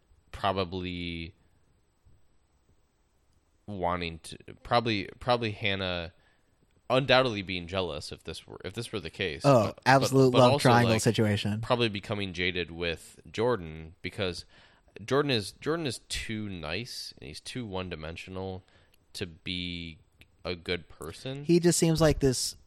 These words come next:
Speaker 2: you know, manic, pixie rich dream boyfriend.
Speaker 1: Yeah, like, there's something, I, I have a feeling that something's gonna, I have a feeling that something's gonna come about where Jordan's character is proved to be, like, he's proved to be duplicitous or something like that.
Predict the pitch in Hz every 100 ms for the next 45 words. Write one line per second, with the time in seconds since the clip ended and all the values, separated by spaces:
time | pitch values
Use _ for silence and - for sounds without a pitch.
0 | _ - 135 120 110 95 120 117 117 110
1 | - 127 - 131 113 110 107 - - -
2 | - 117 113 104 101 101 107 107 - -
3 | - 107 113 107 95 98 98 131 - 147
4 | 117 101 50 50 110 117 - 123 120 107
5 | 101 92 82 - 85 78 80 78 - _
6 | _ - - - 151 151 175 131 110 123
7 | 104 95 - 101 87 78 78 76 - -
8 | 80 73 73 69 - _ _ _ _ -
9 | 87 80 - - 78 76 - 71 67 -
10 | - 73 73 71 71 - - _ _ -
11 | - - - 85 78 - - - 73 69
12 | 69 55 87 98 98 80 73 78 - -
13 | 76 - - - - 58 80 - 50 -
14 | -